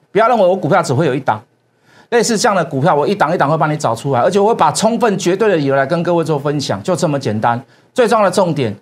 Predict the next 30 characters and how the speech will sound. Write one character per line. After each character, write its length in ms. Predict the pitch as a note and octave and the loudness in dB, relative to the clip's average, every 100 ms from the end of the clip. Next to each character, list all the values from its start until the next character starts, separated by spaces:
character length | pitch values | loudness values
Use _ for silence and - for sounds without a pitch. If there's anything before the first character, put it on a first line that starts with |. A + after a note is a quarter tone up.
| _ _ _ _ - | _ _ _ _ -4
就 100 | B3 | 0
像 220 | A#3 F3+ | 0 2
台 160 | E3 | 2
阳 220 | D#3+ D3 C#3+ | 2 2 2
一 60 | |
样， 120 | F#3+ | 0
还 100 | - | 2
没 80 | G3 | 2
有 80 | A3 | 2
起 200 | - F#3+ | 0 0
涨 200 | F#3+ C3+ | 0 0
时， 300 | - B2+ B2 E3+ | -2 -4 -4 0
你 160 | E3+ | 0
能 180 | E3 G3+ | 2 2
不 100 | C4+ | 2
能 120 | G3+ | 2
在 160 | A#3+ F3 | 2 0
五 120 | C#3+ | -2
十 140 | C3 | -4
八 260 | D#3+ F#3+ F3 | -2 0 0
块 320 | F3 D#3+ A2 - _ _ _ - | 2 0 0 -12 _ _ _ -2
可 120 | D#3+ | 0
以 60 | |
买 140 | E3+ G#2+ | 0 -2
四 180 | - C3 | -4 -4
次？ 240 | - G#2 - _ _ - | -4 -6 -10 _ _ 0
如 120 | C#4 | 2
果 120 | D#4+ | 2
可 180 | - C#4 | 4 2
以， 220 | C4 - | 2 -4